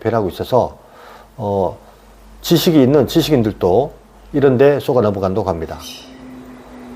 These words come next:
네, 항상 폰지 사기에 유념하면서, 어, 모든 정보를 관찰할 필요가 있겠습니다.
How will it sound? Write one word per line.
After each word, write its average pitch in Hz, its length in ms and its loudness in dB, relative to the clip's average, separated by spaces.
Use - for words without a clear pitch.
네, 95 160 0
항상 127 640 0
폰지 151 240 0
사기에 120 420 2
유념하면서, 113 800 0
어, 101 120 -8
모든 113 260 0
정보를 113 360 0
관찰할 110 400 -2
필요가 104 240 -2
있겠습니다. 82 500 -12